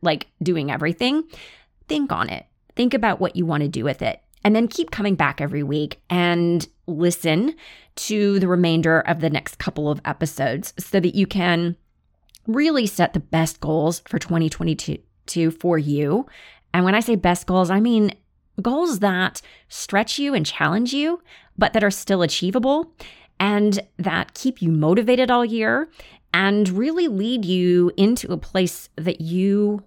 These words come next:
want to be. If all of this sounds great, just note that I have something at the end of today's episode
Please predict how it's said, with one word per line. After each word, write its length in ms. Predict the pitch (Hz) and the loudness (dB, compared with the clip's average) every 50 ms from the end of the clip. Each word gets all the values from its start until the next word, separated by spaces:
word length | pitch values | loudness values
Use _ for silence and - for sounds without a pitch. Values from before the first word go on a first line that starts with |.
| _ | _
want 440 | - 147 151 165 160 156 156 - _ | -8 -4 -2 0 0 0 0 -2 _
to 160 | - - 156 - _ _ _ - | -6 -6 -6 -6 _ _ _ -6
be. 400 | 127 104 87 - - - 156 - _ _ _ _ _ _ _ _ _ _ - | -6 -6 -6 -8 -10 -14 -16 -18 _ _ _ _ _ _ _ _ _ _ 0
If 200 | 302 359 381 - _ - _ _ _ - | 2 2 2 0 _ -20 _ _ _ 4
all 160 | 208 202 220 | 4 4 4
of 80 | 208 | 2
this 140 | 180 190 185 | 2 2 0
sounds 280 | - 175 160 165 160 147 | 2 0 -2 0 -2 -4
great, 580 | - 147 147 156 135 156 190 - - - - - - | -6 -4 -2 0 0 0 -2 -4 -6 -10 -10 -10 -6
just 280 | 156 226 262 - - 170 | -2 -2 -2 -2 0 0
note 340 | 175 180 208 269 - - - - | 2 2 2 0 -2 -8 -8 -4
that 120 | 190 180 | -2 0
I 100 | 175 170 | 2 0
have 120 | 180 165 | 0 -2
something 600 | - - 190 185 180 180 - 196 190 185 180 175 - | -2 -2 0 0 0 0 2 2 2 2 2 0 -2
at 120 | 160 - | -4 -4
the 180 | - 175 165 - _ | -4 -6 -6 -6 _
end 380 | 170 170 170 170 185 208 220 202 - | -2 0 2 2 2 2 2 0 -2
of 100 | - 156 | -6 -6
today's 300 | - - 175 175 170 - - | -4 -4 -2 -2 -2 -2 -2
episode 640 | 147 165 - 180 - - 196 190 196 214 220 - | -6 -6 -6 -6 -4 -2 0 0 0 0 -2 -4